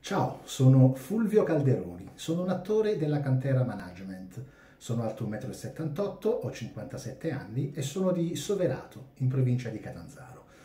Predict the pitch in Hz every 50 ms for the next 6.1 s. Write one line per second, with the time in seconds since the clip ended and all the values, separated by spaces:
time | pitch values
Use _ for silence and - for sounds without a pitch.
0 | - - - - - - 107 - - 107 104 113 123 131 147 131 127 123 123 123
1 | 135 147 170 175 185 240 247 - 196 185 165 156 143 143 160 156 160 190 220 226
2 | 226 - 247 254 262 240 220 202 180 151 160 143 - - 185 170 - 165 147 131
3 | 123 - - - - - - - 131 - - - - - - - 165 170 165 165
4 | 156 156 156 143 131 127 - 135 127 120 - 123 123 120 113 113 110 - - -
5 | - _ _ - 110 104 107 110 110 123 127 139 143 143 143 135 - - - -
6 | - -